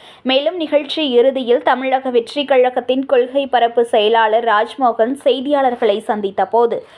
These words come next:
தமிழக வெற்றி கழக தலைவர் விஜயின் பிறந்த நாளை நேரலை மற்றும் பல்வேறு வகையில் ஒளிபரப்பு செய்த செய்தி நிறுவனங்களுக்கும்,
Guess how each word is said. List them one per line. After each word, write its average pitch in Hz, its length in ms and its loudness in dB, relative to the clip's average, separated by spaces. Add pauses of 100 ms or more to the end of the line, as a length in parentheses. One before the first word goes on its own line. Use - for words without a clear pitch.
(300)
தமிழக 339 480 -2
வெற்றி 269 320 0
கழக 294 360 0
தலைவர் 254 540 0
விஜயின் 262 480 -2
பிறந்த 247 320 0
நாளை 240 380 -2
நேரலை 269 560 -2
மற்றும் 247 380 -2
பல்வேறு 247 460 2
வகையில் 247 440 -2
ஒளிபரப்பு 254 600 0
செய்த 240 360 2
செய்தி 254 440 0
நிறுவனங்களுக்கும், 226 800 0